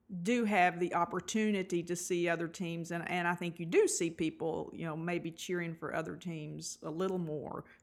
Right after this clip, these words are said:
than you used to, but, um, for the most part, if you go east of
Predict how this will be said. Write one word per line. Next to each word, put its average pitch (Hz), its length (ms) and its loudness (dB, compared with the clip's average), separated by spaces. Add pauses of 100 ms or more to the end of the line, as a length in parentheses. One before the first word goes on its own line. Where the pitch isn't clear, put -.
than 165 140 -4
you 156 80 -4
used 147 420 -6
to, 143 160 -4
but, 151 300 -6 (380)
um, 147 580 -4 (220)
for - 180 -2
the 185 80 2
most 277 500 4
part, 170 560 2
if 151 140 -8
you 202 160 -2
go 196 520 4 (920)
east 214 420 0
of 165 220 -2